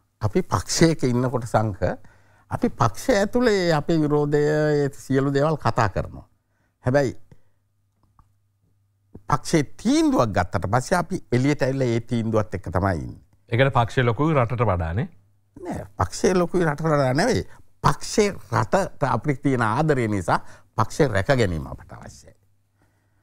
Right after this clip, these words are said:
Speaker 1: පක්ෂය අපි හදලා තියෙන රට වෙනුවෙන්. ඒ නිසා පක්ෂ අපි මේ, මේ ආරක්ෂා කරගන්න ඕන රට වෙනුවෙන්, රටේ ජනතාව වෙනුවෙන්, අපේ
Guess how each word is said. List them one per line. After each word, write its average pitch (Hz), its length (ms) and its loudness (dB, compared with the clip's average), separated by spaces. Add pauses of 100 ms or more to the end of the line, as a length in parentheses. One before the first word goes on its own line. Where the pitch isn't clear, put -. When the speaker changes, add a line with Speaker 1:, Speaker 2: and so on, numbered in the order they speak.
(320)
Speaker 1:
පක්ෂය - 280 -2
අපි 226 160 2
හදලා 262 220 2
තියෙන 254 220 0
රට 143 240 2
වෙනුවෙන්. 80 400 -2 (640)
ඒ 101 80 0
නිසා 113 280 0 (360)
පක්ෂ - 380 0 (540)
අපි - 260 0 (920)
මේ, 101 240 4
මේ 92 120 0
ආරක්ෂා 113 480 2
කරගන්න 104 420 0
ඕන 147 200 0
රට 120 320 2
වෙනුවෙන්, 107 360 -2
රටේ 123 240 0
ජනතාව 117 480 0
වෙනුවෙන්, 101 380 -2 (340)
අපේ 156 380 2